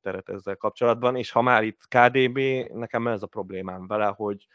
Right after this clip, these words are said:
hogy ő most nagy-, tényleg nagyon messze van a, a góltól ebben a Cityben, nagyon, ö, mélyen játszik, és, ö, és tényleg csak a mélységi passzokat adogatja, asszisztja lesz egy pár, att-,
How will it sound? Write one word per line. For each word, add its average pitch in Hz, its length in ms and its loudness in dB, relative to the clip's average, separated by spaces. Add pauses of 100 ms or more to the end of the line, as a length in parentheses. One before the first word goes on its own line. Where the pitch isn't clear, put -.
(180)
hogy 101 140 -10
ő 110 320 0
most - 280 -6
nagy-, 127 280 4
tényleg 123 260 0
nagyon 90 200 -4
messze 90 280 -12
van 92 240 -12
a, 92 260 -12
a - 120 -12
góltól 92 460 -10
ebben 90 240 -14
a 87 40 -12
Cityben, 107 580 -2 (340)
nagyon, 120 480 2
ö, 120 260 2
mélyen 120 380 0
játszik, 113 640 -4
és, 104 460 -12
ö, 107 180 0
és - 120 -8
tényleg 101 340 0
csak - 160 -20
a 98 60 -12
mélységi 90 440 -14
passzokat - 500 -12
adogatja, 107 460 -2
asszisztja 110 420 -4
lesz 107 280 -2
egy 139 140 -4
pár, 147 280 4
att-, - 160 -10